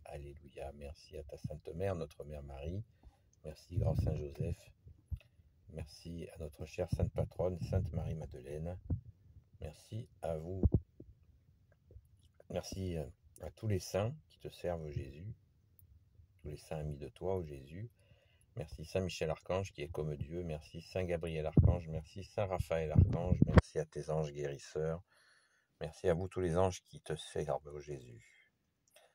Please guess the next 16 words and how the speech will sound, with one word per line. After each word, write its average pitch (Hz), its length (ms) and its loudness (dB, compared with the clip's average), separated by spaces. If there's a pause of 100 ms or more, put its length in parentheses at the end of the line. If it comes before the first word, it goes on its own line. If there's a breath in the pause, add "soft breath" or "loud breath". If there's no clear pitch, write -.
(840 soft breath)
C'est 82 180 -4
toi, 127 220 12
Dieu, 107 300 6
que 107 160 2
nous 95 160 6
louons, 113 680 8 (160)
toi 117 240 10
que 104 140 2
nous 92 180 8
reconnaissons 95 800 6
comme 90 240 6
Seigneur, 80 720 2 (360)
toi, 95 220 10
Père 92 220 8
éternel, 90 560 6
que 82 120 -2